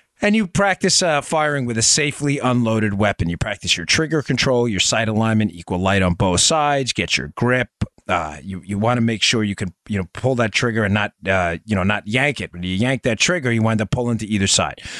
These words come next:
So we used to dry fire a lot in the Secret Service. Well, the iTarget guys thought of a really great way to take your dry fire practice to the next level. They will send you a laser round for the weapon you have now. You don't have to make any modifications. You don't have to buy any special equipment. It's not gonna damage your gun in any way.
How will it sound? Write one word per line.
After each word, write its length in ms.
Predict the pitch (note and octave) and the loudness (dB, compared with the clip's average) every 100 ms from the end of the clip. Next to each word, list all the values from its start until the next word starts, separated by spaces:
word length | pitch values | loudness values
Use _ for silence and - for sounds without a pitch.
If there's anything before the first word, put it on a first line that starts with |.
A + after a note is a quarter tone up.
| - | -4
So 180 | - G3 | 0 0
we 140 | C3+ E3 | 2 0
used 140 | - | 0
to 80 | C#3+ | 0
dry 240 | C#3 C#3 | 0 0
fire 260 | - A#2 G2 | 0 0 0
a 80 | F#2+ | 0
lot 140 | G2 | 0
in 60 | F2+ | 0
the 60 | |
Secret 320 | - A2 G#2+ | 0 0 0
Service. 380 | - D3 G2 - | 0 0 -2 -2
Well, 80 | G#2+ | -2
the 160 | A2+ A2+ | -2 0
iTarget 540 | F#3 G#3 C#3+ A#2 G2+ | 0 0 -2 -2 -6
guys 300 | F#2+ F#2 F2+ | -2 0 0
thought 200 | B2+ A2+ | 0 0
of 120 | G2+ | 0
a 40 | G2 | 0
really 360 | G#2 D3+ D3+ | 0 0 0
great 280 | A#2 B2 A2+ | 0 -2 0
way 160 | G2+ G#2 | 0 0
to 60 | |
take 200 | G2+ G#2+ | 0 -2
your 60 | G2+ | 0
dry 220 | F#2+ A#2 | 0 0
fire 300 | A2+ A2 G#2 | 0 0 0
practice 400 | - G#2+ F#2+ - | 0 -2 -2 -2
to 80 | G#2 | 0
the 60 | G2 | 0
next 260 | B2+ - | 0 0
level. 260 | B2 G2 C#2+ - - - - | 0 0 -4 -14 -14 -6 -2
They 80 | |
will 100 | F3 | 0
send 300 | F3 F#3 E3+ | 2 0 0
you 120 | D#3+ D#3+ | 2 0
a 100 | B2+ | 0
laser 440 | D3 G3 G#3+ G#3 | 2 2 2 2
round 420 | G3 G#3 C3 C#2 | 0 0 -2 -6
for 140 | - B2 | -4 -2
the 80 | |
weapon 320 | A#2 F3+ G3 F3+ | 0 0 2 2
you 80 | |
have 140 | F3 D#3 | 2 0
now. 80 | D3 | -2
You 100 | B2+ | -2
don't 80 | |
have 60 | C#3 | -2
to 80 | D3+ | 0
make 180 | D3+ F3 | 0 0
any 160 | G3 | 0
modifications. 680 | F#3+ F#3 F3 F3 F#3 G3 - | 2 0 0 -2 0 0 0
You 80 | D#3+ | 0
don't 60 | |
have 60 | D#3+ | -2
to 80 | C3 | -2
buy 260 | D3 E3+ | 0 2
any 120 | F#3 F3+ | 2 0
special 360 | - F3+ - | 0 0 0
equipment. 280 | E3+ F3+ F3 | 0 0 0
It's 60 | C#3+ | -2
not 100 | B2+ | -2
gonna 100 | A#2+ | -2
damage 480 | E2+ C#3 F3 E3+ | 0 0 0 0
your 120 | D#3+ D3+ | 0 0
gun 260 | D#3+ E3 | 2 0
in 60 | C#3 | 0
any 180 | D#3 F#3 | -2 0
way. 340 | D3 D3+ D#3 | 0 0 -4